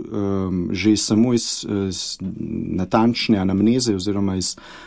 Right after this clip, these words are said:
e, natančnega pogovora pri moškem dostikrat se izlušči, kakšne, mm, vzroki oziroma dejavniki, ki, ki vplivajo na to. Lahko pa pač ni nič kaj posebnega, pa je slab spermiogram, a ne. Zdaj,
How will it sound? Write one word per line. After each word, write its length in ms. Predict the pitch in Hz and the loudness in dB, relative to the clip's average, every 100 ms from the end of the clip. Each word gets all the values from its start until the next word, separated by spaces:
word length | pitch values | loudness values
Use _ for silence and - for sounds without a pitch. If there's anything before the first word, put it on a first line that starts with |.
| - - | -20 -6
e, 120 | 95 | -2
natančnega 520 | 95 98 113 110 110 | 0 2 2 4 2
pogovora 560 | - 98 113 113 113 110 | 0 0 2 4 4 2
pri 180 | - 110 | 0 0
moškem 600 | 101 98 - 117 107 101 | 0 -2 -4 0 2 0
dostikrat 640 | 104 101 98 110 110 107 | -4 -4 -2 -2 0 0
se 80 | - | 0
izlušči, 640 | 98 104 113 - 117 101 - | 0 2 2 2 2 2 2
kakšne, 840 | - 92 - - 104 101 95 90 | -2 -2 0 2 4 4 0 -2
mm, 880 | - - - - 98 92 90 - 95 | -6 -10 -10 -8 -6 -6 -6 -6 -6
vzroki 480 | 92 98 92 92 113 | -2 0 0 2 2
oziroma 320 | 92 98 101 | 2 2 0
dejavniki, 480 | 95 92 95 107 107 | 2 2 2 2 0
ki, 220 | - 107 | 0 0
ki 120 | - | 0
vplivajo 400 | 95 117 131 143 | -2 2 2 2
na 120 | 139 117 | 0 0
to. 220 | 143 131 - - - - - - - - - | -2 -2 -6 -20 -18 -18 -18 -20 -20 -14 -4
Lahko 320 | 120 - 156 | -4 2 2
pa 140 | 143 135 | 4 2
pač 240 | 143 - | 0 2
ni 140 | 143 127 | 6 6
nič 540 | 147 - - - - _ | 4 2 -2 -4 -6 _
kaj 140 | 147 143 | -2 0
posebnega, 640 | 117 - 139 147 151 139 | 2 2 2 2 0 0
pa 140 | - 107 | 0 -2
je 60 | |
slab 240 | - 123 120 | 2 0 0
spermiogram, 720 | - 120 117 110 107 117 95 | -2 2 6 6 4 2 2
a 60 | 95 | 0
ne. 80 | 101 | 0
Zdaj, 200 | 95 110 | 0 0